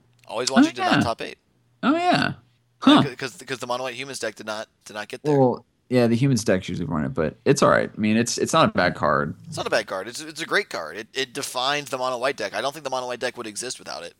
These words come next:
Speaker 2: Yeah, so I'm looking at, like, cards played amongst the top eight and every deck that had six wins or greater in Standard right now. Can you guess the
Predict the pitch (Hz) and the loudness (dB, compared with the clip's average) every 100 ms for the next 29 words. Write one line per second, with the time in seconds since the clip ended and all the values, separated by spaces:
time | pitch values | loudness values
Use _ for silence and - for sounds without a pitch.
0 | _ _ _ - 87 73 - 120 135 135 | _ _ _ -8 -6 -4 -2 2 4 4
1 | 98 95 85 - - - 98 98 101 - | 2 4 0 -4 -12 0 6 6 4 0
2 | - 95 92 92 90 - _ _ - 90 | 2 4 6 4 0 -10 _ _ 0 4
3 | 92 92 - - - 98 95 95 87 - | 4 4 0 -4 2 4 4 4 2 0
4 | _ _ - 87 - 92 92 101 90 87 | _ _ -2 0 2 2 2 4 4 4
5 | 87 82 87 85 - 95 - 98 90 78 | 0 2 2 0 0 -2 0 0 0 2
6 | 82 82 87 60 - - 85 98 117 131 | 4 4 2 0 -4 0 2 4 4 6
7 | 143 151 - - - - _ _ - - | 4 2 -6 -18 -18 -20 _ _ -6 4
8 | 107 156 131 101 90 - - - | 8 8 8 6 4 0 -8 -6